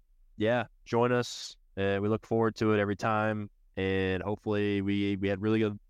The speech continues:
participation last time. Hopefully we get really good participation moving forward so that it can kinda, you know, spawn some really interesting discussions.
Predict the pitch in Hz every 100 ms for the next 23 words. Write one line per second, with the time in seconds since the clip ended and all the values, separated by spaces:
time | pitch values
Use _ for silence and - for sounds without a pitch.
0 | - 107 104 107 - 107 - 101 117 120
1 | - 120 110 101 98 98 98 104 104 98
2 | 98 - 98 - 90 - 95 - 95 92
3 | 87 85 147 131 123 113 107 _ _ _
4 | _ _ _ - - 107 101 101 - 101
5 | - 110 104 - - - 101 92 90 -
6 | - 98 107 - 98 98 113 92 - 104
7 | 95 87 87 95 - 76 - -